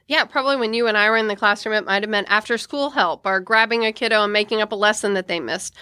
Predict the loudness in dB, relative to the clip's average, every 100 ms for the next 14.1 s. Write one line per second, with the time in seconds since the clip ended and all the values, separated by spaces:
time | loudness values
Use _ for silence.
0 | -20 -4 2 4 2 2 0 0 -2 -4
1 | -2 -2 0 -2 -2 -2 -2 0 0 0
2 | 0 2 0 -2 -14 -10 -2 0 2 2
3 | 2 2 0 0 -6 -4 -2 -2 -4 -8
4 | -12 -10 0 2 2 4 4 4 4 2
5 | 2 -4 -4 -4 0 0 0 -2 -2 -4
6 | -4 -2 -2 -2 -4 -6 -6 -4 -2 -4
7 | -4 -4 -4 -6 -8 -14 -8 -2 0 2
8 | 2 2 2 2 0 0 0 0 0 0
9 | -4 -6 -6 -8 -8 -6 -2 -2 -6 -12
10 | 0 0 4 4 2 0 -8 _ -2 0
11 | 0 -2 -4 -4 0 0 2 -2 -4 -2
12 | -2 -2 -6 -6 -2 0 0 0 -2 -4
13 | -4 -4 -4 -6 -8 -8 -8 -10 -16 -18